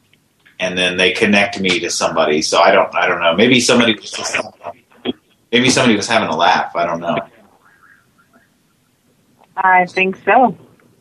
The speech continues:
Speaker 1: You
Speaker 2: No,
Speaker 1: think so?
Speaker 2: I don't think we can assist you, but I hope that you have a good night.
Speaker 1: Well, okay.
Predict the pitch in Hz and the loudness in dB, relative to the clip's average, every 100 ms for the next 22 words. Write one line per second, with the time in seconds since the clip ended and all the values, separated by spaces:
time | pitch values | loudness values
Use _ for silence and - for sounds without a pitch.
0 | _ _ _ _ _ - 202 208 185 175 | _ _ _ _ _ -2 2 2 2 2
1 | 196 175 196 208 240 254 262 262 285 - | 0 0 2 2 2 2 4 4 4 4
2 | 196 - 202 208 _ _ 208 196 196 - | 0 0 -10 -10 _ _ 4 6 4 2
3 | 190 202 208 - - 254 208 202 196 190 | 0 4 2 0 -2 2 2 0 -2 0
4 | 180 143 - - 180 _ _ _ _ _ | 0 0 -4 -14 -20 _ _ _ _ _
5 | _ _ _ _ _ _ _ _ _ _ | _ _ _ _ _ _ _ _ _ _
6 | _ 117 123 110 107 - - _ 110 - | _ 0 4 4 2 -2 -20 _ -4 -2
7 | 101 - | -4 -6